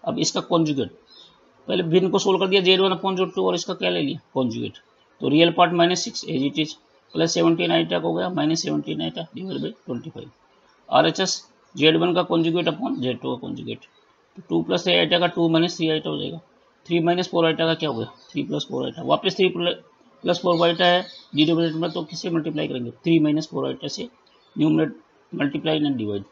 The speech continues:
वापस ये सू-, फॉर्मूला बन जाएगा, थ्री प्लस फ़ोर आइटा into थ्री माइनस फ़ोर आइटा, थ्री स्क्वायर प्लस फ़ोर स्क्वायर। ये पूरा ए प्लस आइटा भी into ए माइनस आइटा बी के तर्ज पे।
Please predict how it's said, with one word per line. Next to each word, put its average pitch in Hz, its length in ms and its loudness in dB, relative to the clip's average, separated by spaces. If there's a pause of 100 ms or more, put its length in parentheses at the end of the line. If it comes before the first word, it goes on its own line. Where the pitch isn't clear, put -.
(120)
वापस 139 360 0
ये 180 60 0
सू-, - 160 -4 (260)
फॉर्मूला 160 280 4
बन 160 140 0
जाएगा, 165 180 0
थ्री 170 200 -2
प्लस 170 200 0
फ़ोर 170 200 2
आइटा 165 200 2
into 165 260 -2
थ्री 160 120 0
माइनस 156 280 0
फ़ोर 135 180 -2
आइटा, - 200 -6 (460)
थ्री 160 160 2
स्क्वायर 151 260 0
प्लस 151 220 -4
फ़ोर 143 160 -2
स्क्वायर। 113 260 -8 (460)
ये 147 100 0
पूरा 156 300 -4 (180)
ए 165 100 4
प्लस 175 260 -2
आइटा 170 260 4
भी 170 140 -2
into 170 220 -4 (320)
ए 151 140 6
माइनस 165 300 4
आइटा 151 220 0
बी 151 140 0
के 170 160 -6 (320)
तर्ज 139 200 -2
पे। 98 180 -12